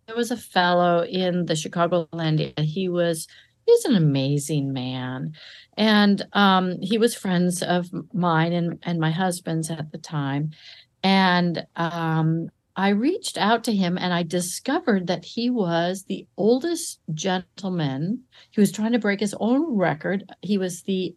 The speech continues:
oldest gentleman attempting the seven summits. And all he had left was Everest. And he had been there once before, but didn't make the top, but he was planning to go back.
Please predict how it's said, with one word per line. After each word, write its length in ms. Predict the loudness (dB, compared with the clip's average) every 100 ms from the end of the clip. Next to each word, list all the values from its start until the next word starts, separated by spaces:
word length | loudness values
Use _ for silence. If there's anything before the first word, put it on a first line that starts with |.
| 0
oldest 480 | 4 4 4 -2 -4
gentleman 680 | -4 -4 -4 -2 0 -2 -6 -20 _ -6
attempting 760 | -6 -2 -2 0 0 0 0
the 120 | -2
seven 320 | -4 -4 -4 -4
summits. 640 | -4 -2 -2 -4 -14 -16 -20 -20 -20 -20 _
And 260 | -2 -2 -4 _ _ -6
all 220 | -2 0
he 180 | 2 4
had 240 | 2 0
left 360 | 0 0 0 -2
was 220 | -6 -6 0
Everest. 460 | 0 2 -2 -4 -4
And 160 | 0
he 120 | 2 2
had 120 | 2
been 240 | 2 2
there 200 | 4 2
once 560 | 2 2 2 0 -4 -10
before, 720 | -8 -8 -6 -4 0 0 0
but 200 | -4 -8 -10 _ _ _ -12
didn't 480 | -10 -8 -8 -10 -16 -10
make 280 | -6 -6 -8
the 60 | -12
top, 420 | -10 -6 -6 -6
but 140 | -8
he 120 | -6 -2
was 200 | -4 -4
planning 500 | -6 0 0 0 -2
to 100 | -6
go 140 | -4
back. 380 | -2 -2 -6